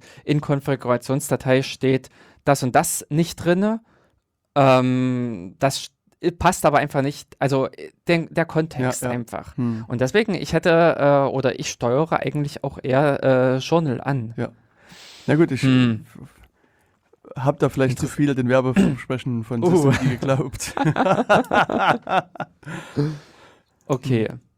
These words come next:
Speaker 2: Hm.
Speaker 1: Hm. Also deswegen, äh, ich sehe immer noch wirklich als, äh, also Journal die als ein Ersatz für den, also als Logging-Dienst
Speaker 2: Mhm.
Speaker 1: an, wo letztendlich die ganzen Nachrichten drin protokolliert sind. Hm.
Speaker 2: Ja.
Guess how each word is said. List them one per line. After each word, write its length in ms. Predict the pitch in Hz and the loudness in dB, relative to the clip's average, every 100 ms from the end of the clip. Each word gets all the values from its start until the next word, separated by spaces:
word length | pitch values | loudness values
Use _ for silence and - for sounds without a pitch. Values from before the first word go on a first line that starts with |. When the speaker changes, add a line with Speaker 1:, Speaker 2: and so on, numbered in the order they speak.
| _ | _
Speaker 2:
Hm. 100 | 135 | 0
Speaker 1:
Hm. 300 | 120 117 113 _ _ _ _ _ _ _ _ _ _ _ - | 2 0 -4 _ _ _ _ _ _ _ _ _ _ _ -6
Also 180 | 139 131 | -2 0
deswegen, 500 | 147 160 180 180 170 | 0 0 -2 0 0
äh, 920 | 156 143 131 127 127 123 123 120 110 - | 0 2 6 6 8 6 6 4 0 -4
ich 160 | 113 - | -8 -2
sehe 220 | 170 160 | 2 2
immer 180 | 143 170 | 0 -2
noch 240 | 165 - | -2 -2
wirklich 380 | 139 - 175 - | -4 -4 -6 -2
als, 320 | 131 131 - | -2 -2 -8
äh, 300 | - 127 113 - - - - | 0 2 2 -4 -20 -20 -6
also 200 | 117 123 | -4 -4
Journal 440 | - 151 185 196 | 0 2 4 0
die 340 | 185 175 196 196 | -2 -4 -2 0
als 480 | - 139 165 - | 2 2 0 -4
ein 120 | 131 120 | -4 -4
Ersatz 500 | 117 127 165 - - | 0 0 0 -10 -16
für 540 | - 143 135 135 135 | -10 0 4 4 4
den, 540 | 131 120 117 113 113 | 2 -2 0 -2 -4
also 200 | - 123 | -4 0
als 220 | 127 120 120 | 0 0 0
Logging-Dienst 680 | 147 214 170 170 180 135 | 0 0 -2 -2 -2 0
Speaker 2:
Mhm. 60 | 123 | 2
Speaker 1:
an, 220 | 165 170 - _ _ - _ - | 2 0 -8 _ _ -20 _ -20
wo 420 | - 123 139 151 151 | -14 -2 2 4 2
letztendlich 540 | 131 123 - 139 147 | 2 0 -2 -2 -4
die 100 | 131 | 0
ganzen 300 | 123 127 - | 0 0 2
Nachrichten 420 | 127 139 - 120 | 0 0 -6 -12
drin 200 | - 120 | -6 -6
protokolliert 640 | - 123 120 - 117 120 - | -4 -6 -6 -4 -4 -4 -6
sind. 320 | - 117 117 _ _ _ _ _ _ - | -10 -10 -12 _ _ _ _ _ _ -4
Hm. 260 | 117 113 | 0 0
Speaker 2:
Ja. 80 | 120 | -2